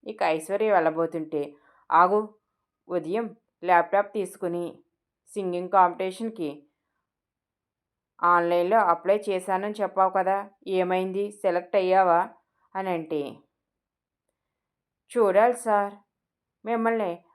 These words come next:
అడుగుదామని నేను మర్చిపోయాను. మీ మతిమరుపు నాకు వచ్చినట్లు ఉంది. ఉదయం ఆన్లైన్లో అప్లై చేశాను కదా, రిజల్ట్స్ వచ్చినాయో లేదో చూడాలి. నా దగ్గర ల్యాప్‌టాప్ లేదు కదా,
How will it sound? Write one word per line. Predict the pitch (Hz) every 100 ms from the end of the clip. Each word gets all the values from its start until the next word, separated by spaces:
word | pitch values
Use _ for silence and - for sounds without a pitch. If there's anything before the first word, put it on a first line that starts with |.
| _ -
అడుగుదామని | 185 185 180 185 196 226 240
నేను | 247 240
మర్చిపోయాను. | 214 175 - 185 175 170 156 156 -
మీ | 226
మతిమరుపు | 240 180 165 190 233 233
నాకు | 202 165 160 240
వచ్చినట్లు | 220 220 190 202 220
ఉంది. | 185 160 147 143 _ _ _ _ _ _ _ _ _ -
ఉదయం | 190 170 233 247
ఆన్లైన్లో | 175 165 165 180 180 240
అప్లై | 208 208 185 214 220
చేశాను | 196 196 185
కదా, | 185 180 180 - _ _ _ _ _ _ 190
రిజల్ట్స్ | 175 196 220 226
వచ్చినాయో | 190 165 160 185 180 180 208
లేదో | 220 175 202 226 - _ _ _ _ -
చూడాలి. | 196 175 170 151 -
నా | - 214
దగ్గర | 190 156 214
ల్యాప్‌టాప్ | 220 175 175 202 208
లేదు | 202 180
కదా, | 180 180